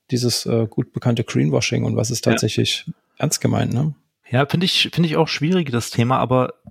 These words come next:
Speaker 2: ich glaub, man hat auch so ein, also man, ich bin ja immer ein Freund davon, dass man so ein bisschen auf sein Bauchgefühl auch vertraut, ne?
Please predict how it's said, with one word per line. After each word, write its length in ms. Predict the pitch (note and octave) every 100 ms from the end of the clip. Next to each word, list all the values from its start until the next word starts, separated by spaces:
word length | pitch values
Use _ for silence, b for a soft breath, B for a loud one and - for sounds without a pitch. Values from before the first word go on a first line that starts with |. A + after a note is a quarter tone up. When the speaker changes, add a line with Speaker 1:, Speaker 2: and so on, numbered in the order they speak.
| - -
Speaker 2:
ich 160 | E3
glaub, 200 | - D#3+
man 120 | E3+ C#3+
hat 140 | -
auch 120 | E3
so 120 | -
ein, 120 | D3+ - _
also 160 | - C#3
man, 240 | D3+ D#3 -
ich 300 | - C#3+ B2+
bin 100 | -
ja 60 | E3+
immer 140 | D3+
ein 100 | D3
Freund 260 | - C3 C#3
davon, 240 | D3 C#3+ B2+
dass 160 | B2
man 120 | C3+
so 140 | A#2+ B2+
ein 160 | A2+
bisschen 240 | A2 - C3+
auf 180 | A2+ -
sein 180 | B2
Bauchgefühl 540 | G#2+ G2+ - - - F#2
auch 160 | G#2
vertraut, 500 | - G2 - F#2 F#2+
ne? 140 | A2+